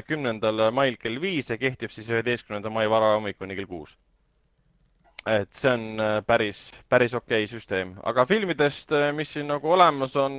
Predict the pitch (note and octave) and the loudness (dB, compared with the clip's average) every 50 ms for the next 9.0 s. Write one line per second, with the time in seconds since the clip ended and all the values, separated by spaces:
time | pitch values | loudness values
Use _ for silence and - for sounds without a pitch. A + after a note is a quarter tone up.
0 | C3+ C3+ C3+ C3 C3 - E3 E3+ E3 C3 A#2 A2+ A2+ A2 A2+ A#2 A#2 A#2+ C3+ - | -6 -4 -4 -4 -2 -2 -2 -4 -4 -4 -4 -2 0 0 -2 -2 -4 -6 -10 -14
1 | - - G#2 C3+ C#3 C3 B2+ A#2+ C3 C3+ - _ C3+ C3+ C3+ B2 A2+ G#2+ G2+ G2+ | -14 -8 -6 -4 -4 -4 0 0 0 0 0 _ -2 2 4 4 6 4 2 2
2 | G#2 - _ - G#2+ G#2+ - - - A#2 A#2+ D3 E3+ - E3 B2 A#2+ A#2 B2+ A#2+ | -2 -6 _ -4 -6 -6 -6 -10 -8 0 0 0 2 0 -2 -2 -6 -4 -4 -4
3 | A#2 A#2 A#2+ A#2 A2+ - C3+ C#3+ C#3 B2+ A#2+ A#2 A2 C3+ D#3+ D#3 C3+ A2+ G#2+ G#2+ | 0 2 2 2 4 6 6 6 6 6 4 2 2 2 2 2 2 0 -2 -2
4 | A2+ C3 B2 A#2+ - - A2+ G#2+ G#2+ G#2+ A2 A#2 B2+ B2 A2+ A2 A2 A2 G#2 A2+ | 2 2 2 2 0 -6 -6 -4 -4 -4 -2 0 0 0 0 0 -2 -4 -6 -8
5 | A2+ G#2+ G#2 - _ _ _ _ _ _ _ _ _ _ A2 A#2 C3+ D#3 D#3+ D3+ | -10 -10 -10 -14 _ _ _ _ _ _ _ _ _ _ 6 8 8 8 8 6
6 | C3+ A#2+ A#2+ A#2+ A#2 A2 A#2 A2+ A2 A2 A2 A2 A#2 A2+ A2+ A2+ - _ _ A2+ | 2 2 2 -2 -2 -2 -2 0 0 2 2 2 0 -2 -4 -8 -14 _ _ 0
7 | G#2+ G#2 G2+ - - - - A2 G#2+ G#2+ G#2 G#2 G#2 G#2 G#2 G2+ G2 G2+ G2+ G2 | 2 2 0 -2 -12 -6 0 2 4 4 6 4 4 0 -4 -12 -12 -12 -14 -14
8 | G2 F#2+ F#2+ _ - A#2 A2+ B2 C#3 - - A2+ A#2 E3 G3+ E3+ - - A#2+ | -14 -16 -12 _ 0 0 2 2 0 -2 -4 0 2 4 4 2 4 4 2